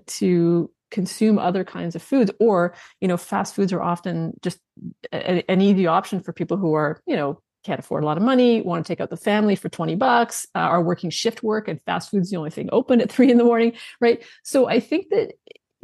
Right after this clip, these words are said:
to, to get uptight about a single food or ingredient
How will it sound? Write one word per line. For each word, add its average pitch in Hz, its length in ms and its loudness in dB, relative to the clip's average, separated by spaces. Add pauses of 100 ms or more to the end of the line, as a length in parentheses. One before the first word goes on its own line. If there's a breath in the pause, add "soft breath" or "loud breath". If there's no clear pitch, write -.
(400)
to, - 200 -2
to - 140 0
get 240 260 0
uptight 247 460 -2
about 170 220 2
a 151 40 2
single 185 420 -2
food 190 320 -2
or 165 120 -2
ingredient 180 560 -2